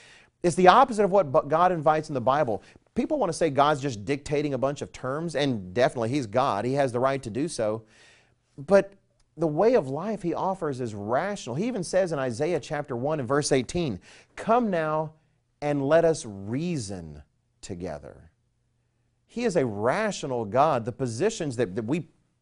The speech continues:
teach on this webcast, uh, and in Tomorrow's World, they're rational positions. Uh, but the world is going in the opposite direction of sense and reason. And this exchange was just one example.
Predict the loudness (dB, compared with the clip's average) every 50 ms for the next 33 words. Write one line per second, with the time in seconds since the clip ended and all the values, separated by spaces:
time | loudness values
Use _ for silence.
0 | _ -6 -4 -4 -4 -4 -6 -4 -2 -2 0 0 0 -2 0 0 0 0 0 0
1 | -4 -6 -6 -6 -8 -12 -16 -20 -20 -20 _ 2 6 6 6 6 6 2 -2 -4
2 | -4 -2 -2 -2 0 -2 -4 -4 -4 -2 0 0 -2 -2 -6 _ _ _ _ -2
3 | 0 0 2 4 6 6 6 6 2 0 -2 -4 -4 -4 -4 -6 -6 -8 -10 -8
4 | -6 -6 -6 -6 -8 -12 -16 -18 -20 -20 -20 -20 _ _ _ _ _ _ _ _
5 | _ _ _ _ _ _ -14 -10 -8 -6 -6 -6 -6 -6 -2 2 4 4 4 4
6 | 2 -4 -12 -18 -18 -20 -12 -10 -8 -8 -6 -4 -2 -2 0 -2 -2 -2 -4 -6
7 | -4 -4 -2 -2 -2 -4 -4 -4 -4 -2 0 0 0 0 -2 -4 -8 -6 -4 -2
8 | 0 0 -2 -2 -4 -10 -14 -12 -12 -12 -12 -12 -12 -12 -10 -8 -8 -8 -8 -8
9 | -10 -14 -16 -20 _ -14 -12 -12 -10 -8 -8 -6 -6 -8 -10 -12 -16 -18 -20 -20
10 | _ _ _ _ _ _ -12 -8 -6 -6 -6 -6 -10 -14 -14 -14 -10 -8 -8 -6
11 | -6 -6 -8 -8 -10 -12 -14 -14 -12 -12 -12 -12 -12 -12 -12 -12 -12 -12 -12 -14
12 | -16 -16 -18 -20 -20